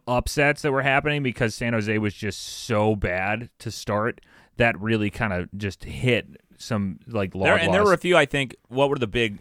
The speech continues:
Speaker 2: like, San Jose, Arizona, Philadelphia.
Speaker 1: Yeah, Philly. Um, also, I
Speaker 2: Maybe
Speaker 1: don't know.
Speaker 2: the Ducks, I think, early on, too.
Speaker 1: Yeah,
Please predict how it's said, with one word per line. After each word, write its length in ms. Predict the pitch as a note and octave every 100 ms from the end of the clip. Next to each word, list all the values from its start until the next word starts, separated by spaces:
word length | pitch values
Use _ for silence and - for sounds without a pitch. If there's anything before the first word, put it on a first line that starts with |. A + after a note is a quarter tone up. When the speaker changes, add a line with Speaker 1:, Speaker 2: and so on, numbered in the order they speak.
| -
Speaker 2:
like, 220 | A#2 A2
San 240 | - D#3
Jose, 480 | D#3+ B2+ C#3+ C#3 C3 -
Arizona, 800 | B2+ B2+ G#2+ A#2 A#2 G#2+ G#2+ - _
Philadelphia. 920 | - B2 A#2 G2+ G2 G#2 F#2+ F2 E2+ F2+ -
Speaker 1:
Yeah, 220 | A#2 G#2+
Philly. 640 | G2 - D3 D3+ D3 C#3+ C3+ _ _ _ _
Um, 500 | - A#2 A2+ A2 A2 - - - - _ -
also, 360 | D#3 D#3 E3+
I 60 | -
Speaker 2:
Maybe 60 | D#3+
Speaker 1:
don't 80 | D#3
know. 80 | B2
Speaker 2:
the 60 |
Ducks, 420 | A#2 A#2+ D3 - B2+
I 80 |
think, 180 | C3+ D3
early 220 | C#3 D3 C#3+
on, 200 | C#3+ C#3+
too. 380 | C#3+ C#3 D3+ - _ -
Speaker 1:
Yeah, 380 | G3+ A#3 B3+